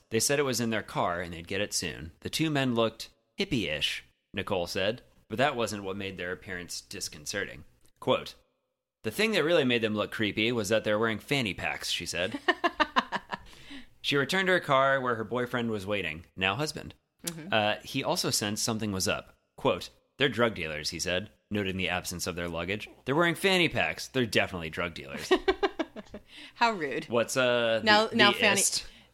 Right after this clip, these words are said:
Speaker 2: now fanny packs are, like, all the rage.
Speaker 1: What would be the ist for, like, like, druggist? It's being a druggist.
Speaker 2: <laughs>
Speaker 1: I assume it, you get it.
Speaker 2: Yeah, I
Speaker 1: Okay,
Speaker 2: get it.
Speaker 1: that's not funny,
Speaker 2: <laughs>
Speaker 1: uh,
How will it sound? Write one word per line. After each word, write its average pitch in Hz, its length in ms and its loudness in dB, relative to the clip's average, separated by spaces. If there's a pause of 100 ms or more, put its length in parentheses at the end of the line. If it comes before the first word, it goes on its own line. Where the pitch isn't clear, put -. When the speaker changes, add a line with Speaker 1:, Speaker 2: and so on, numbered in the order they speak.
(120)
Speaker 2:
now 208 200 2
fanny 190 360 -2
packs 170 320 -4
are, 160 400 -4
like, 156 240 -8
all 156 100 -2
the 156 120 -8
rage. 165 300 -8
Speaker 1:
What 113 120 4
would 110 120 2
be 107 120 0
the 101 280 0
ist - 240 -2
for, 87 540 2
like, 87 220 -6 (200)
like, 95 220 -6
druggist? 92 600 -2
It's - 80 -12
being 92 240 -2
a 85 40 -6
druggist. 90 580 0
Speaker 2:
<laughs> - 1300 -16
Speaker 1:
I 95 80 -4
assume 95 320 -2
it, - 180 -6
you 82 100 -6
get 69 160 -6
it. 69 100 -10
Speaker 2:
Yeah, 180 180 -4
I 175 80 0
Speaker 1:
Okay, 185 80 -4
Speaker 2:
get - 100 -10
it. - 40 -8
Speaker 1:
that's - 160 -6
not - 140 -10
funny, - 220 -10 (100)
Speaker 2:
<laughs> 214 180 -2
Speaker 1:
uh, - 400 4